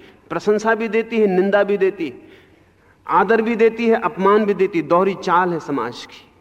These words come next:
और उस दोहरी चाल में आदमी बुरी तरह फंसता है। वो दूसरा भी झूठ है, और ये मैं, ये मेरा मैं भी झूठ है। ये दो झूठ एक साथ जिंदा रहते हैं।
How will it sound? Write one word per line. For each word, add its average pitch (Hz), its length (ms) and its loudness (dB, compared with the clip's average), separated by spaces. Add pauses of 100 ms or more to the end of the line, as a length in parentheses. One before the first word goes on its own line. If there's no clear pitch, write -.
(360)
और 147 120 -4
उस 139 100 -8
दोहरी 151 280 0
चाल 156 300 -2
में 156 140 -2
आदमी 147 340 -2
बुरी 151 240 -4
तरह 151 180 -6
फंसता - 480 -10
है। - 220 -18 (880)
वो 156 160 0
दूसरा 311 600 4
भी 285 300 2 (760)
झूठ 220 440 0
है, 120 360 -6 (300)
और 160 160 2
ये 196 160 4
मैं, 208 720 4 (800)
ये 135 140 -2
मेरा 170 260 2
मैं 190 300 4
भी 208 180 -2
झूठ 208 340 2
है। - 480 -16
ये 156 140 0
दो 190 260 2
झूठ 208 340 0
एक 185 280 -4
साथ 180 220 -2
जिंदा 156 340 0
रहते 123 300 -4
हैं। 107 160 -12